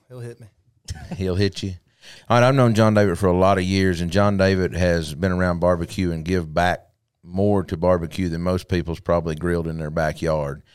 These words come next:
Speaker 2: So, John David, you also volunteer for O B R, Operation Barbecue Relief. You were one of the main, uh, front-running guys, in my opinion, that kinda helped get the organization off the ground, and you're kind of the big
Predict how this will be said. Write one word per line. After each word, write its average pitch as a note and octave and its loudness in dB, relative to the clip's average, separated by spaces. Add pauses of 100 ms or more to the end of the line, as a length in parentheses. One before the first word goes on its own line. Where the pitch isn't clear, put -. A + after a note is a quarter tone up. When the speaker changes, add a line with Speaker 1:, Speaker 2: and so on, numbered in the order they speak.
(320)
Speaker 2:
So, F#2+ -8
John A2 0
David, G#2+ 2
you G2+ 0
also A#2+ 2
volunteer F#2 0
for D#2 -4
O E2+ 0
B F2+ 0
R, F2 2
Operation E2+ -2
Barbecue E2+ -4
Relief. E2 -4
You F2 -4
were D#2+ -4
one F2+ -4
of E2 -6
the D#2+ -8
main, F#2 -4 (580)
uh, D#2+ -6
front-running F#2+ -2
guys, F2 0
in E2+ -6
my F#2 -4
opinion, E2+ -6
that D2+ -14
kinda E2+ -6
helped F2 -6
get E2+ -8
the - -10
organization E2+ -6
off E2+ -6
the - -12
ground, F2 -4
and D#2+ -8
you're F2+ -6
kind F#2+ -4
of E2+ -6
the E2 -8
big F2 -2